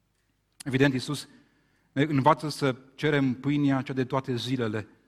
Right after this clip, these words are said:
având în vizor toate necesitățile de bază care susțin viața biologică. „Dă-ne nouă”,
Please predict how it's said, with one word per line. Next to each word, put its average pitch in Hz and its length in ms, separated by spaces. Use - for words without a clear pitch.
având 139 280
în 139 60
vizor 135 260
toate 175 360
necesitățile 139 680
de 120 140
bază 110 580
care 127 160
susțin 127 400
viața 117 280
biologică. 104 640
„Dă-ne 147 240
nouă”, 135 380